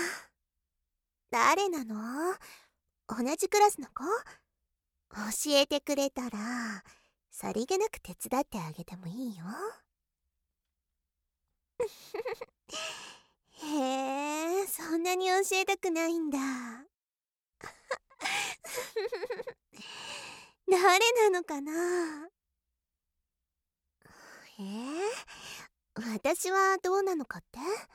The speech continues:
そっか。私のこと気になるんだ。まあ、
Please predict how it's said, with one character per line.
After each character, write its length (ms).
そ 200
っ 40
か。 400
私 500
の 120
こ 140
と 280
気 180
に 100
な 180
る 140
ん 120
だ。 80
ま 600
あ、 60